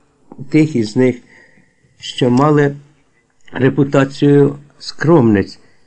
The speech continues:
придивні таємниці розкрилися б, шановна Маргарита Миколаївна. Я ані трохи не схиблю, якщо, кажучи про це, нагадаю примхи тасованої колоди карт. Є речі, яких цілковито неспроможні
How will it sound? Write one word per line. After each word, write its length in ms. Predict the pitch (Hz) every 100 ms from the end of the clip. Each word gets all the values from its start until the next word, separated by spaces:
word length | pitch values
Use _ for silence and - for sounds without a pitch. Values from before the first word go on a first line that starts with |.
| _ _ - -
придивні 500 | 131 123 170 170 151
таємниці 640 | 127 123 120 156 156 127
розкрилися 800 | - 107 - 127 143 113 - 104
б, 40 | - _ _ _ -
шановна 560 | - 104 117 135 127
Маргарита 560 | 117 104 101 104 120 120
Миколаївна. 680 | 107 104 101 98 101 98 101 - - _ - -
Я 180 | 120 139
ані 300 | 131 120 113
трохи 440 | - 165 170 139
не 140 | 120 113
схиблю, 560 | - - 135 113 110 -
якщо, 400 | 107 107 - 117
кажучи 500 | - 110 117 - 110
про 200 | 110 104
це, 320 | - 117 139 139 - _ _
нагадаю 520 | 127 110 113 123 147 131
примхи 540 | - 117 135 139 120 - _ _ _
тасованої 680 | 127 110 - 135 131 120 113
колоди 460 | - 107 127 110
карт. 360 | 101 - 95 95 _ _ _ - - -
Є 180 | 139 107
речі, 440 | 120 139 - - - _ _ -
яких 380 | 117 - 143 143
цілковито 840 | 139 120 - 123 156 156 147 -
неспроможні 960 | 135 135 - 123 117 135 151 143 110